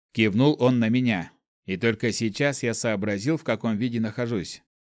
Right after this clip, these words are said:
То-то стоящие на воротах хорки так на меня пялились. "Ну, моя жизнь с тех пор не сильно изменилась", смутившись, признался я.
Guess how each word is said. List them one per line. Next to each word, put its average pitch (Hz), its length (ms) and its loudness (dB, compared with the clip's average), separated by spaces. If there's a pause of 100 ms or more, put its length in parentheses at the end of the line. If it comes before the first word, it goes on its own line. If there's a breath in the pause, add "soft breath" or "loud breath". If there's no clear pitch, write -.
(360)
То-то 175 280 2
стоящие 143 640 2
на 131 140 0
воротах 127 420 0
хорки 180 400 -2
так 135 300 -4
на 135 80 0
меня 135 260 0
пялились. 98 680 -2 (1120)
"Ну, 214 260 4
моя 170 340 6
жизнь 170 360 2
с - 80 -6
тех 135 200 0
пор 151 220 2
не 170 100 -2
сильно 151 380 0
изменилась", 104 600 -2 (260)
смутившись, 131 640 0
признался 110 540 -2
я. 85 300 -2